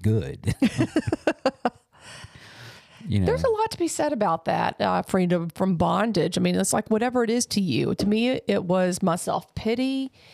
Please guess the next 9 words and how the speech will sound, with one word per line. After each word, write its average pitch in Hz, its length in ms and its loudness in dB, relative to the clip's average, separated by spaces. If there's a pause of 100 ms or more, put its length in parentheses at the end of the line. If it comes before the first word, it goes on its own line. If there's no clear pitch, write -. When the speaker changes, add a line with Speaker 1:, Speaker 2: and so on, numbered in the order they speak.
(280)
Speaker 2:
It 185 200 0
was 180 540 0
the 175 120 2
negative 170 400 2
self-talk. - 1040 -2
It 190 220 -2
was, 175 880 -2 (140)
uh, 180 640 -4 (640)
just - 580 -8